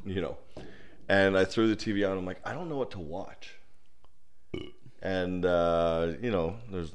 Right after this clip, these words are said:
there's Prime and Crave and Netflix and, and all the things. I have 'em all.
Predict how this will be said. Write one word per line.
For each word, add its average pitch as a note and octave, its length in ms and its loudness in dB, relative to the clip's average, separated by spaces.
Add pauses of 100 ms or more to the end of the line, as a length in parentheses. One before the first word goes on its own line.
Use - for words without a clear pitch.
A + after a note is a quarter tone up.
there's E2 100 -8
Prime D#2+ 400 -2
and D#2 120 -4
Crave D#2 420 -2
and D2 120 -6
Netflix D#2 520 -4
and, C#2+ 220 -8
and F#2+ 240 2
all G2 180 8
the D#2+ 80 0
things. D#2 340 -2
I E2+ 100 2
have D#2 200 0
'em D2+ 160 -4
all. D2+ 220 -4